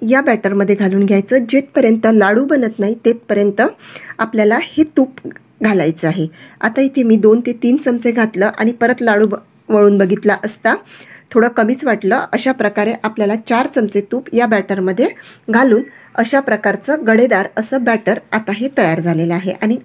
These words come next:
आता मी लाडू बांधून बघितला असता अगदी खूप छान असा लाडू बांधला गेला. आता हे सगळं मी परत एकदा व्यवस्थित मिक्स करून घेतलं आणि याचा आता आपण लाडू बांधून बघू. आणि खूप छान असा आपला लाडू बांधला जातो आहे.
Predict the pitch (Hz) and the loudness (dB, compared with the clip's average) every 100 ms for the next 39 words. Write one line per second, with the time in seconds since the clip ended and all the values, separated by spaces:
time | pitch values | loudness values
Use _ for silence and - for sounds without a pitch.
0 | _ - 220 285 - - - - 233 226 | _ -6 -2 -4 -4 -14 -8 2 4 4
1 | 208 254 254 226 220 196 220 226 262 262 | 2 0 0 2 2 0 -2 -4 -4 -4
2 | - 208 - 220 - 220 - 262 - 214 | -4 -4 -4 -6 -8 -8 -4 -6 -4 -4
3 | 214 214 220 254 196 180 240 214 175 170 | -2 -4 0 2 2 2 0 0 0 -2
4 | 165 165 165 - - - 247 254 285 277 | -2 -2 -4 -12 -20 -10 -6 -2 0 0
5 | 294 277 233 233 - 233 269 285 - 247 | 0 2 2 0 -2 0 0 0 -2 0
6 | 214 208 208 233 277 240 226 220 269 - | 0 0 2 0 -2 -8 -2 0 0 0
7 | 262 208 202 196 196 247 - 269 240 - | 0 2 0 -2 -2 -6 -4 -2 -2 -4
8 | - - - _ 240 247 240 226 - 220 | -12 -20 -20 _ 0 0 0 -4 -4 -4
9 | 277 269 - 240 - - 247 180 170 170 | 0 0 0 -4 -6 -2 2 2 0 0
10 | 165 170 170 165 175 175 - - - _ | 0 2 2 0 -4 -10 -14 -20 -20 _
11 | 220 226 - - 277 277 - 214 226 233 | -2 -2 -2 -6 -6 -4 -6 -6 -4 -6
12 | 226 233 - 226 226 233 214 269 311 220 | -4 -6 -8 -4 0 2 2 2 2 4
13 | 196 196 190 - 196 226 | 2 2 -2 -2 0 0